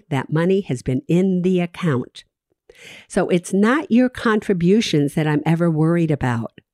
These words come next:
I worry about the money that your contributions happen to earn. So let's say you put in seven thousand dollars this year, seven thousand next, seven thousand the year after that.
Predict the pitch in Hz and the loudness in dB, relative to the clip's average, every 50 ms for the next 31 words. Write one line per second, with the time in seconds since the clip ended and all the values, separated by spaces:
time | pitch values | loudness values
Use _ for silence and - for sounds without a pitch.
0 | _ _ _ _ - - - - - 170 180 185 175 160 170 202 226 247 254 254 | _ _ _ _ -20 -20 -14 -6 -2 0 0 2 2 2 2 2 2 2 2 2
1 | 233 226 208 170 175 160 151 147 151 - - _ _ _ _ - 175 175 170 165 | 2 0 -2 0 0 0 0 0 -2 -4 -6 _ _ _ _ -2 0 2 2 2
2 | 170 180 185 208 214 170 160 170 180 156 175 160 - 180 165 185 202 208 208 - | 2 2 2 2 2 2 2 2 2 0 0 -2 0 2 2 2 2 2 0 -2
3 | - - 170 160 165 175 - 185 175 170 - 160 160 160 160 - - 175 160 160 | -4 -2 0 0 0 -2 -2 -4 -4 -2 0 2 2 2 2 0 -2 0 0 0
4 | 165 - - - - 160 147 - - 156 147 - - - 151 147 - _ - 147 | -2 -4 -8 -6 -4 -4 -4 -2 -2 -2 -2 -2 0 0 0 0 -2 _ 0 2
5 | 151 147 139 131 117 - - - - _ _ _ _ _ _ _ _ _ _ _ | 4 4 4 4 2 0 -2 -6 -12 _ _ _ _ _ _ _ _ _ _ _
6 | _ _ - 151 143 143 156 165 214 254 - - - 233 214 208 214 196 170 180 | _ _ -2 0 2 2 2 2 2 0 -2 -2 0 0 2 2 2 2 2 0
7 | 202 202 - - - 214 190 180 - - 175 175 170 151 127 117 - - _ _ | 0 -2 -2 -4 -2 -2 -2 -2 -2 0 0 2 2 2 2 0 -2 -6 _ _
8 | _ _ - - - - 139 139 156 170 - 185 170 175 170 - 190 175 175 175 | _ _ -18 -8 -4 -2 0 2 2 2 2 2 0 0 0 0 0 2 2 2
9 | 170 170 175 180 175 175 175 170 - 147 127 - 135 123 - - - 156 160 180 | 0 0 0 0 0 0 -2 -4 -8 -10 -6 -4 -4 -4 -4 -4 -4 -2 0 0
10 | 202 214 226 226 - - 135 123 135 131 120 - 135 127 127 127 - - 127 127 | 0 0 -2 -4 -4 -4 -6 -4 -2 -4 -4 -2 -2 -2 -2 -4 -2 -2 0 0
11 | 147 170 185 226 - - - - 147 135 135 131 127 - 135 139 139 127 - 135 | 2 2 0 -2 -4 -6 -10 -6 -4 -4 -2 -4 -4 -4 -4 -4 -4 -4 -4 -4
12 | 131 135 135 131 131 131 135 135 139 160 165 - - 202 196 202 202 196 196 - | -2 -2 -2 -4 -4 -4 -4 -4 -4 -4 -4 -2 -2 -2 -2 -2 -2 -4 -4 -6